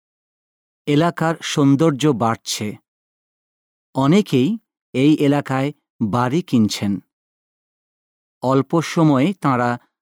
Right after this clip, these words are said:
কাজে যেতে পারবেন। যেখানে উন্নয়ন কাজ চলে,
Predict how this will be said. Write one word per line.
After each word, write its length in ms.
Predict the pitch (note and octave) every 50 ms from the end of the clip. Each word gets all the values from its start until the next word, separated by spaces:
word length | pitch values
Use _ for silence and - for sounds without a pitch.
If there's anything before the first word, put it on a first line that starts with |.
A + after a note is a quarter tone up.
| _ _ _ _
কাজে 340 | - C3+ C3 C3+ A2+ D3+ D#3
যেতে 280 | C3 C3+ C3 - A#2+ A2+
পারবেন। 440 | - - A2 G#2 G2+ E2+ G#2 G2+ G2+ F#2+ - _ _ _ _ _ _ _ _ _ _ _ _ _ _ _ _ _ _ _ _ _ -
যেখানে 440 | - G#2+ C#3 E3+ - - F3+ F#3 F3+ F#3 -
উন্নয়ন 460 | D3+ D3 C#3 C3+ C3+ C#3 C#3+ D#3+ F3 E3
কাজ 240 | - - D3 D3 -
চলে, 380 | - - - C#3+ C3 C3 D#3+